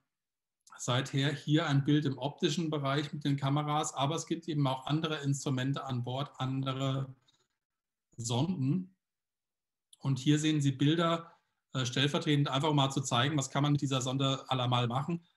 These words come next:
Das ist das Infrarotspektrometer emris, was hier Aufnahmen gemacht hat von der Atmosphäre. Das ist die obere, äh, dargestellte Kugel und, äh, die zeigt die Atmosphären-, äh, atmosphärische Temperatur.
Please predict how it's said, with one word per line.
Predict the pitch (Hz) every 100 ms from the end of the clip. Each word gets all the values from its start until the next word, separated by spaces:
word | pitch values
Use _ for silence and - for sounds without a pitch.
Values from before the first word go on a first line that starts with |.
| -
Das | 127
ist | 139
das | 143 131
Infrarotspektrometer | 147 143 123 135 147 - 143 - 127 131 131 139
emris, | 120 160 160 123 -
was | 123 120
hier | - 123 120
Aufnahmen | 131 139 147 135 135
gemacht | 139 127 127 -
hat | 131 - _ _ _
von | - 147 147
der | 147
Atmosphäre. | 139 143 123 - 131 151
Das | 151 143
ist | 131 -
die |
obere, | 117 127 165 175 170 170 - _ _ _ _ _
äh, | 151 147 143 143 156 - -
dargestellte | 127 131 151 147 147 139
Kugel | 139 - 156 160 156 151 _ _ _
und, | 143 147 139 -
äh, | 131 127
die | 123 123
zeigt | - 131 135
die | 147
Atmosphären-, | 127 127 - 131 147 165 170 170 -
äh, | 143 139 135 139 139 139 _ _
atmosphärische | 143 139 127 135 139 151
Temperatur. | 147 143 147 139 131 139 143 143 139